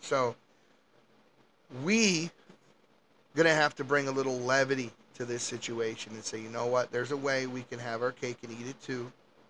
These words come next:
And that nobody has to be offended, ostracized, or any of that. Uh, and this is what we can do. And that is how we need to start thinking.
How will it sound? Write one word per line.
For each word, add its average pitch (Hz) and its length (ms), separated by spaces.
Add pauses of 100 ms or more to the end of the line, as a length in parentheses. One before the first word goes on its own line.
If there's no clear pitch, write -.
(1400)
And 127 180
that 120 260
nobody 131 460
has 131 260
to - 80
be 135 140
offended, 131 520 (220)
ostracized, 127 960 (600)
or 120 280
any 143 220
of 117 100
that. 117 260 (600)
Uh, 113 300 (240)
and 127 180
this 127 180
is 120 140
what 120 160
we 117 120
can 117 180
do. 117 180 (1400)
And 131 180
that 156 240
is 127 160
how 131 180
we 123 120
need 123 160
to 120 80
start 113 320
thinking. 110 300